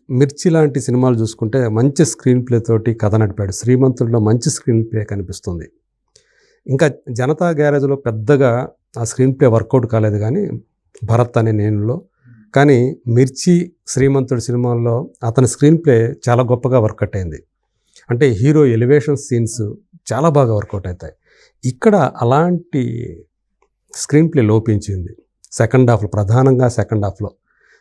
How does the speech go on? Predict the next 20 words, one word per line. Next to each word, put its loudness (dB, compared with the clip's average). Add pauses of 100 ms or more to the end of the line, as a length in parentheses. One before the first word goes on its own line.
(140)
ఎక్కడైతే 2
కథకి 0
కెల-, 2
అంటే 2 (160)
కొడుకు 4
పాత్రకు, 0
వరద 2 (760)
పాత్రని -2 (560)
ఆయన 2
మౌల్డ్ 0
చేసిన 0
విధానం 0
ఏదైతే -2
ఉందో, -6
ఆ -4
పాత్రకి 0
పెట్టిన 0
సీన్లు 4
ఏవైతే 2
ఉన్నాయో 0